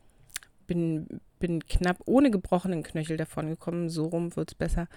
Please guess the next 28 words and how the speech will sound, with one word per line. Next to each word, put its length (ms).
und 220
hab 140
jetzt 220
aber 400
einen 320
arg 240
verstauchten 600
Knöchel 480
und 300
humpel 260
hier 140
so 100
durch 180
die 140
Gegend. 580
Und 120
deswegen, 680
ähm, 580
möchte 280
ich 140
gern 560
heute 280
übers 400
Draußenmalen 840
sprechen. 680
<laughs> 40
Also 220
deswegen, 720